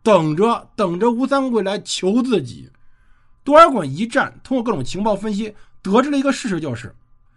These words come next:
吴三桂跟李自成打得有来有往，但吴三桂觉得打不过李自成，他想活命，一定会来求自己。求自己的时候，什么条件都可以谈。而最后的结果是，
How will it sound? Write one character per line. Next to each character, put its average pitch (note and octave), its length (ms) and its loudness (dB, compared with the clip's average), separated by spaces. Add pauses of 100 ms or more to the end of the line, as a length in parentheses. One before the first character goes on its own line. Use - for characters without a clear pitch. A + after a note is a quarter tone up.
(280)
吴 B3+ 160 2
三 E4 200 4
桂 C#4+ 320 -4
跟 A#3 160 0
李 G3+ 120 0
自 F#3+ 40 0
成 A3+ 160 -2
打 F#3+ 140 -2
得 F3+ 80 -2
有 E3+ 60 -2
来 F#3 100 0
有 C4+ 100 0
往， A3+ 240 -2
但 G3 160 -2
吴 G#3 80 -2
三 D4 140 2
桂 C4+ 80 0
觉 A#3+ 180 -4
得 - 20 -8 (120)
打 D#3 220 0
不 G3+ 60 -2
过 C4+ 100 8
李 G#3+ 80 2
自 G3 80 0
成， F#3 220 -2 (280)
他 - 140 2
想 B3 140 2
活 G3 140 2
命， C#4 240 0 (200)
一 G#3 120 -4
定 C#4+ 140 2
会 G#3+ 80 0
来 A3 100 2
求 G#3+ 200 -2
自 A#3 100 -6
己。 F2+ 240 -12 (240)
求 D4+ 300 4
自 F#4 60 -6
己 C#4+ 60 0
的 E3+ 100 -2
时 B2+ 120 -10
候， G3 220 -4
什 - 280 -2
么 D4 200 2
条 - 200 -6
件 D#3+ 160 -6
都 B3+ 160 -2
可 F3 140 -8
以 B2+ 40 -6
谈。 C3 300 -10 (840)
而 B3 240 4
最 C4+ 140 4
后 B3+ 80 4
的 A3 60 0
结 F3+ 180 0
果 D3 160 -4
是， - 200 -10